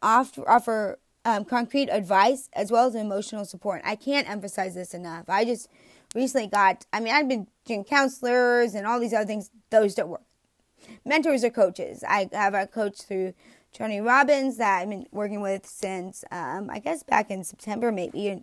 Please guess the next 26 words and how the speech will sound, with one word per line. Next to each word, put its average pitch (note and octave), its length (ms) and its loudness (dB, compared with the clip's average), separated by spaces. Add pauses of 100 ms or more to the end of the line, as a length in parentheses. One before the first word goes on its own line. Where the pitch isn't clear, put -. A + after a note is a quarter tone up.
(160)
every G3+ 240 0
other G3 160 2
week. F#3+ 320 -6 (160)
Um, F3+ 320 -8 (420)
and A3 180 2
he's D4+ 180 4
helped G3 160 2
me G3 240 -8 (300)
leaps B3+ 320 2
and G3+ 100 -6
bounds, - 560 -4
more B3 180 2
than B3 80 2
I A3+ 60 -4
could G3+ 100 0
ever F#3+ 260 0
say, E3 460 -2
on F#3+ 300 -6
just G3+ 320 -8 (1080)
having C4+ 240 4
a A#3+ 40 2
different G#3 260 -4
view A#3+ 640 0 (1700)
and A#3+ 140 -4
seeing D4+ 240 0
things C#4 260 2